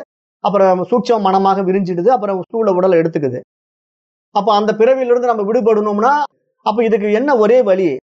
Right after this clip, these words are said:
அந்த காரண சரீரமாகிய விதையை அழித்து விட வேண்டும். அப்ப அதை அழிக்கிறதுக்கு ஒரே வழி, அந்த அறிவு தான் நான், சித்து தான் நான் என்று தெரிந்து கொண்டால் எனக்கு இதெல்லாம் அழிந்து போயிடும், இந்த பிறவிங்கிற சக்கரத்துக்குள்ள நான் சிக்க மாட்டேங்கிறாரு. அப்ப அதுக்கு தான் அவர் idea கொடுக்குறாரு.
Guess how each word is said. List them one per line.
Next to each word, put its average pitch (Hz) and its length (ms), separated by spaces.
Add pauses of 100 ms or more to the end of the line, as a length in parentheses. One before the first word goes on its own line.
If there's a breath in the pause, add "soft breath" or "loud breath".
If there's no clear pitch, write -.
(180)
அந்த 170 160
காரண 247 340
சரீரமாகிய 202 600
விதையை 185 380 (220)
அழித்து 170 340
விட 156 140
வேண்டும். 127 340 (1000)
அப்ப 220 180
அதை 220 120
அழிக்கிறதுக்கு 262 540
ஒரே 190 220
வழி, 139 320 (800)
அந்த 214 260
அறிவு 262 320
தான் 302 200
நான், 202 260
சித்து 240 300
தான் 269 200
நான் 196 240
என்று 175 240
தெரிந்து 175 300
கொண்டால் 190 380 (340)
எனக்கு 196 320 (320)
இதெல்லாம் 202 340
அழிந்து 180 280
போயிடும், 139 440
இந்த 165 180
பிறவிங்கிற 185 420
சக்கரத்துக்குள்ள 160 480
நான் 175 180
சிக்க 175 160
மாட்டேங்கிறாரு. 131 520 (1300)
அப்ப 208 180
அதுக்கு 202 200
தான் 247 100
அவர் 170 220
idea 175 240
கொடுக்குறாரு. 143 380